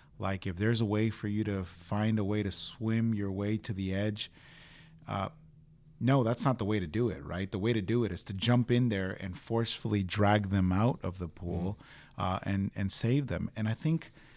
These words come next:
Speaker 1: when you think about it from that perspective, compassion itself is trying to save somebody from the path of destruction that they're leading into
Speaker 2: Mm-hmm.
Speaker 1: or going into. And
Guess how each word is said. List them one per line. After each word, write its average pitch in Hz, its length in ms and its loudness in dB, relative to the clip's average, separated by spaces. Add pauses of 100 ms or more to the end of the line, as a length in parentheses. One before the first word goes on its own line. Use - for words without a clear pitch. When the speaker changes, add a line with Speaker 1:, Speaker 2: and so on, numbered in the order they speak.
(220)
Speaker 1:
when 110 180 -2
you 104 80 0
think 156 180 -2
about 113 220 0
it 98 80 -6
from 98 180 -4
that 95 200 -4
perspective, - 600 -8
compassion 117 680 -4
itself 117 480 -6
is 98 100 -6
trying 113 220 -4
to 101 60 -2
save 110 360 -4
somebody 98 500 -4
from 92 300 -6
the 90 120 -6 (140)
path 107 400 -6
of 87 140 -6
destruction 95 640 -6
that 90 180 -8
they're 90 240 -6
leading 92 640 -6
into 87 640 -8
Speaker 2:
Mm-hmm. 87 420 -12
Speaker 1:
or 104 100 0
going 95 380 -2
into. 90 600 -2 (460)
And 98 460 0